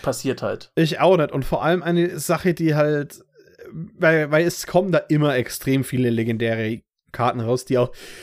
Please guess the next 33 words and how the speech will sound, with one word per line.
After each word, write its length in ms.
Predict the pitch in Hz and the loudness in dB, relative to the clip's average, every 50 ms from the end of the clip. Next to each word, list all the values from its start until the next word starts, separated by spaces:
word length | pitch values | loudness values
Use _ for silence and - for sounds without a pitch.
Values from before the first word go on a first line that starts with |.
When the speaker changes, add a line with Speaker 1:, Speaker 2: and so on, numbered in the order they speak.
| - - - | -20 -4 2
Speaker 2:
immer 240 | - 165 185 180 160 | 4 6 6 6 6
mal 140 | 151 143 139 | 4 4 4
wieder 180 | 139 143 131 - - - | 2 0 0 0 0 0
cool 180 | 165 180 190 185 | 2 4 4 4
sind, 320 | 143 - 127 123 120 - | 4 2 0 0 0 -2
also, 400 | 87 110 113 113 117 113 113 113 - - - - - - - - _ _ _ _ _ _ _ _ _ | -2 -4 -2 -2 0 -2 -2 -2 -4 -10 -20 -20 -20 -20 -20 -20 _ _ _ _ _ _ _ _ _
aber, 320 | - 160 165 170 156 151 - | 0 4 4 6 4 4 2
aber 180 | - 160 156 175 | 2 4 4 4
die 100 | 165 175 | 2 2
sind 320 | 170 - 196 180 - - - _ _ | 2 2 2 2 0 -4 -12 _ _
ähnlich, 440 | 160 170 190 220 208 220 - - - | 4 4 4 4 2 -2 -2 2 4
weil 180 | 151 156 156 | 4 4 4
die 240 | 151 160 151 131 123 | 4 2 0 2 4
wollen 340 | 135 143 147 165 175 170 160 | 4 6 6 6 6 4 4
ja 160 | 156 151 135 | 4 4 4
gleichzeitig 800 | 127 147 143 139 151 139 - - 156 143 143 147 131 - - - | 4 4 4 4 2 2 4 4 4 4 2 0 -4 -4 -4 -2
auch 380 | 127 131 151 165 147 - - - | 2 2 4 2 2 0 -4 -4
in 280 | - 175 180 185 185 170 | 0 2 2 2 2 2
Modern 500 | 147 135 143 151 160 151 143 127 120 117 | 2 2 2 2 2 4 2 2 0 -2
gespielt 460 | 104 113 - - - 131 120 131 123 | -4 -6 -8 -6 -2 0 0 0 2
werden, 300 | 131 127 131 135 143 147 | 2 2 0 0 0 -2
dass 180 | 143 139 131 - | -2 -2 -2 0
die 80 | - 143 | 0 0
ja 140 | 143 139 117 | 2 2 2
auch 140 | 123 127 | 0 0
so 240 | - - - - 147 | -2 -4 -4 -2 -2
unglaublich 760 | 139 135 143 135 135 127 120 - 120 123 131 127 120 - - - _ - - - - - - - - _ _ _ | 0 0 0 0 0 0 0 0 0 2 2 0 -2 -4 -10 -20 _ -20 -20 -20 -20 -20 -20 -20 -20 _ _ _
binär 540 | - 156 147 139 139 131 135 131 131 127 - | 0 0 2 2 2 2 2 2 2 2 0
sind. 320 | - 117 95 - - - | 0 -4 -6 -6 -6 -6
Also 200 | - 113 120 123 | -6 -4 -2 -4
ich 120 | 135 139 131 | -4 -2 0
sage 220 | - 147 147 147 | 0 2 2 2
mal, 320 | 139 139 139 139 139 131 | 0 0 0 0 0 0